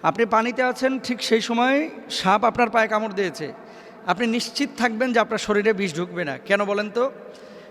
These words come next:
সাপটা যখন কামড় দেয়, বিষটা যখন এই তার দাঁত থেকে বা মুখ থেকে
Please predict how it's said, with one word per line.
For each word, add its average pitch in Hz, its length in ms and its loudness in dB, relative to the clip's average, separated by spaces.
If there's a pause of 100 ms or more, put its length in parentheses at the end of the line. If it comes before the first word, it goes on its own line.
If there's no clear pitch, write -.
সাপটা 214 440 0
যখন 247 240 0
কামড় 220 360 2
দেয়, 196 200 2
বিষটা 208 340 -2
যখন 240 380 -2
এই 190 380 2 (140)
তার 185 200 2
দাঁত 196 240 4
থেকে 208 260 0
বা 185 100 0
মুখ 196 220 -4
থেকে 208 180 -2